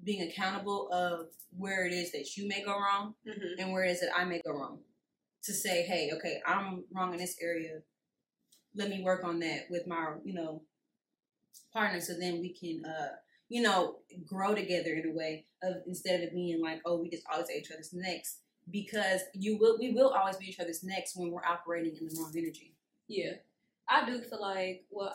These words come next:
Speaker 2: I do point fingers 'cause I do feel like men are supposed to lead, so I feel like men need to take that step. Like, I
Speaker 1: Mm-hmm.
Speaker 2: can't be submissive to you when you're not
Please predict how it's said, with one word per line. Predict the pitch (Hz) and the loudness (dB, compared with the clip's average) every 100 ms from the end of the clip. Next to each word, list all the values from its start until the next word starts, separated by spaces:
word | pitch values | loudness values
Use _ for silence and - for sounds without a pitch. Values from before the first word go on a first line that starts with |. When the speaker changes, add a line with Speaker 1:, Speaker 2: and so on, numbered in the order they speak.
| - - | -8 -2
Speaker 2:
I | 262 285 | 2 2
do | 214 | 0
point | 208 - 185 | -6 -6 -8
fingers | - 180 175 175 | -6 -6 -6 -8
'cause | - 196 | -6 -4
I | 180 | 0
do | 180 | -2
feel | 180 185 | -4 -6
like | 175 175 | -6 -2
men | 196 196 | -2 -2
are | 185 | -4
supposed | 180 - 180 175 | -6 -4 -2 -2
to | 165 | -10
lead, | 165 | -12
so | 170 170 | -10 -10
I | 170 | -8
feel | 175 | -8
like | 165 - _ _ | -8 -12 _ _
men | - 190 180 | -4 -2 0
need | 175 170 | -2 -4
to | 160 | -6
take | 180 170 | -6 -4
that | 151 160 | -6 -8
step. | - 185 175 | -4 -2 -2
Like, | 165 160 | -4 -2
I | 175 | -2
Speaker 1:
Mm-hmm. | 196 | -2
Speaker 2:
can't | 170 180 - | -4 -4 -6
be | 190 185 | -8 -8
submissive | - 175 175 180 185 175 - - | -6 -8 -2 -2 -2 -6 -10 -10
to | |
you | 160 160 | -8 -8
when | 165 160 | -6 -6
you're | 151 | -6
not | 151 | -8